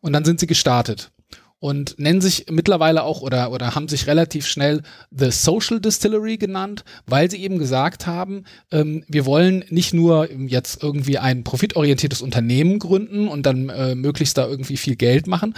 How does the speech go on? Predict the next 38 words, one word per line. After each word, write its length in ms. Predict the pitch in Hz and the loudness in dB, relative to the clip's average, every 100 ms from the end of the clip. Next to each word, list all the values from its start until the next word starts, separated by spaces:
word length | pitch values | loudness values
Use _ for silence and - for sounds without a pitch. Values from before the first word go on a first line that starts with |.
| - - - | -10 -14 -10
sondern 440 | - 143 185 196 | 0 4 4 4
wir 140 | 156 139 | 2 2
wollen 180 | 151 | 2
verschiedene 520 | 170 156 - 180 190 180 | 2 0 0 0 2 2
Zwecke 360 | - 185 190 | 2 2 2
mit 160 | 139 127 | 0 -2
dieser 280 | 127 123 117 | -2 0 0
Distillerie, 680 | 117 - 117 110 107 107 104 - - - | 0 0 -2 -2 -4 -8 -10 -20 -14 -2
ähm, 180 | 120 | -2
erfüllen. 640 | 127 120 - 117 104 104 107 | -2 -6 -2 0 -2 -6 -8
Und, 180 | 127 | -8
und 140 | 127 123 | -6 -4
sie 100 | 127 | 0
nennen 200 | 131 160 | 4 4
das 100 | 160 | 2
so 80 | 165 | 2
schön, 280 | 170 160 156 - - _ | 2 0 -4 -16 -20 _
ähm, 240 | 151 135 | 0 0
die 140 | 127 120 | -4 -2
natürlichen 600 | 123 - - 233 190 180 | -2 0 2 2 2 2
Ressourcen 560 | 151 - 170 196 196 | 0 2 4 4 2
der 160 | 160 139 | 0 2
Insel 240 | 139 117 | 0 -4
nutzen, 560 | 113 151 214 - 240 277 - - - | -2 -2 -2 -2 -2 -2 -14 -20 -6
die 60 | 127 | -2
lokale 600 | 127 - 143 170 175 143 | -2 0 2 4 2 0
Wirtschaft 440 | 160 - 139 - | 0 0 -4 -2
nachhaltig 580 | 120 151 170 135 120 113 | 0 0 2 -2 -2 -6
stärken 580 | - - 160 190 226 220 - - | -4 0 -2 -2 -6 -6 -8 -2
und 220 | 185 233 | 0 4
den 160 | 196 131 | 2 2
Namen 360 | 123 175 196 196 | 2 4 2 0
Isle 220 | 143 170 | 2 2
of 160 | 147 - | 2 -2
Harris 320 | 165 185 - - _ _ | 2 2 0 -8 _ _
weltweit 640 | 117 165 208 165 165 170 | 4 4 4 4 4 2
bekannter 460 | - - 123 117 101 | -2 0 0 0 -4
machen. 400 | 85 95 85 | -6 -12 -16